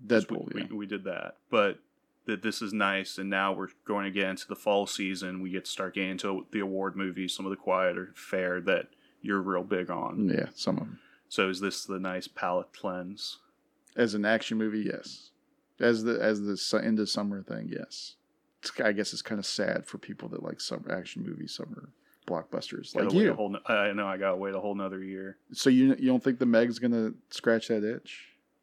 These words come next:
Speaker 1: I, I think it'll be goofy fun.
Speaker 2: What about Mile twenty-two?
Speaker 1: I, I don't know about that film. I, I've got very mixed, uh, feelings after seeing some of the trailers.
Speaker 2: It looks like that, uh, oh, what was the movie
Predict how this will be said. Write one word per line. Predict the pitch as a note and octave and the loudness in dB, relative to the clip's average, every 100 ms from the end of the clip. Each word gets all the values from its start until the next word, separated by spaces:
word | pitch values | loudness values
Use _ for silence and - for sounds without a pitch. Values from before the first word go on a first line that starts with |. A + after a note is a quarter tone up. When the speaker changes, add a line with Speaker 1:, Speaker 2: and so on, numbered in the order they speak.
| _ _ _ - | _ _ _ -10
Speaker 1:
I, | A3+ | 0
I | D#3 | 2
think | D3 | 4
it'll | A#2+ | 2
be | G2+ F#2 - | 0 -6 -8
goofy | F#2 - - | -10 -10 -14
fun. | - F2 F2 F#2 F#2 _ _ | -12 -10 -8 -8 -12 _ _
Speaker 2:
What | C3+ | 4
about | D3+ C3 | 4 4
Mile | C#3 D3 | 2 2
twenty-two? | - D3 C#3 - - - _ _ _ _ _ | -2 -4 -6 -6 -8 -8 _ _ _ _ _
Speaker 1:
I, | - - D3+ | -10 -6 0
I | |
don't | C#3+ D3+ | 0 2
know | C#3+ C#3 | 0 0
about | G2+ F#2 - | 0 -2 -2
that | G2 F#2+ | -4 -4
film. | - G#2+ F#2+ | -4 -4 -2
I, | G2+ G2+ | -4 -2
I've | G2 | 0
got | A2+ G#2 | 2 4
very | A2 G#2 | 4 4
mixed, | G2+ G#2 - - | 0 -4 -6 -6
uh, | G2+ F#2+ | -2 -2
feelings | - - G2 G2+ G#2+ | -4 -8 -8 -8 -8
after | G#2+ - - | -8 -8 -12
seeing | - A2 G2 _ _ _ _ | -10 -10 -10 _ _ _ _
some | - A2+ | -6 -4
of | G#2 | -4
the | |
trailers. | - G2+ F#2+ G2 G#2 - - _ _ _ _ - | -4 0 0 -2 -8 -12 -16 _ _ _ _ -20
Speaker 2:
It | - | -14
looks | A2+ - - | -10 -4 2
like | F#3 - | 2 4
that, | A#2+ A2 | 6 8
uh, | G#2+ G2 F2+ E2+ E2 _ _ _ _ _ - - _ _ _ _ - | 6 6 4 0 -8 _ _ _ _ _ -10 -10 _ _ _ _ -10
oh, | - B2 G2+ | -6 -6 -4
what | B2+ | -2
was | F#3 B2+ | 0 4
the | |
movie | A#2+ A#2+ A#2+ A2+ A2+ A2 G#2 - | 6 8 8 8 8 6 4 0